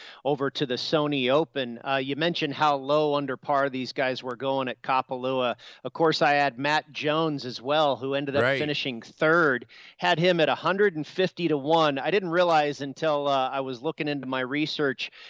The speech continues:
Speaker 1: uh, going into this week. Matt Jones shot twenty-three under par on the weekend <laughs> at Kapalua.
Speaker 2: Yeah, and it seemed like it was a two-guy event, Brady, and then all of a sudden you look up. I was like, "There's Matt Jones." I'm,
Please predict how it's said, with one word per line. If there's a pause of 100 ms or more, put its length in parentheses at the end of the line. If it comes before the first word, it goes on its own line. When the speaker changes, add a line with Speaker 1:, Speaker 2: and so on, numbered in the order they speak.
(120)
Speaker 1:
uh,
going
into
this
week. (220)
Matt
Jones
shot
twenty-three
under
par
on
the
weekend (100)
<laughs>
at
Kapalua. (440)
Speaker 2:
Yeah,
and
it
seemed
like
it
was
a
two-guy
event,
Brady,
and
then
all
of
a
sudden
you
look
up.
I
was
like,
"There's
Matt
Jones."
I'm,